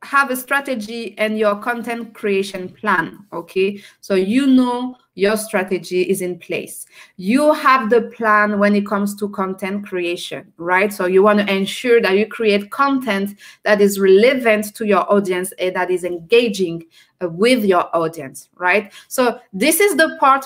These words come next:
that you ha-, this is the work that, that you have done ahead of time, okay? So when it comes then to, uh, the execution part, you know, you can take twenty minutes a day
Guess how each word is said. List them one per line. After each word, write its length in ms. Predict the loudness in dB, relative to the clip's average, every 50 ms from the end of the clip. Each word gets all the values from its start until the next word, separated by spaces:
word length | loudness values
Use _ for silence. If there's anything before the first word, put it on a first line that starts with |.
| -2 0
that 240 | 2 2 2 0 -2
you 100 | -6 -4
ha-, 140 | -6 -6 -4
this 200 | -4 -4 0 0
is 100 | 0 0
the 100 | 0 -4
work 380 | -2 -2 -2 -2 -2 -4 -4
that, 160 | -4 -4 -2 0
that 180 | 0 0 0
you 80 | 0 -2
have 300 | 0 0 -2 -2 0 0
done 240 | 2 2 2 2 0 -4
ahead 320 | -4 -2 0 0 0 0 0
of 180 | -4 -6 _
time, 220 | -12 -12 -12 -12 _ _ _ _ _ _ _ -4 -4
okay? 400 | -4 0 2 2 2 2 0 -4 -16 -20 _
So 180 | 0 2 4
when 160 | 4 4 4 2
it 140 | 0 -4 0
comes 340 | 2 2 2 2 -2 -4 0
then 320 | 2 2 2 2 0 -2 -6 -8 -12 -10
to, 300 | -8 -6 -6 -6 -6 -8 -10 _ _ _ _ -4
uh, 100 | -4 -4 -4 -4 -12 _ _ _ _ -14
the 280 | -4 0 0 0 0 2
execution 880 | 0 2 2 2 0 2 2 0 0 0 -4 -4 -4 -2 -2 -2 -2 -2
part, 560 | -4 -4 -4 -4 -4 -4 -8 -12 _ -20 -20 _ _ _ _ _ -6
you 100 | -4 0
know, 360 | 0 2 2 0 0 -2 -4 -8 _ _ -12
you 380 | -6 0 2 4 4 4 2
can 260 | 2 0 0 0 0
take 280 | 0 0 2 2 2 0
twenty 340 | 0 0 0 0 2 2 0
minutes 320 | 0 0 0 -4 -4 -4
a 80 | -4 -2
day 400 | 0 0 0 2 0 -2 -2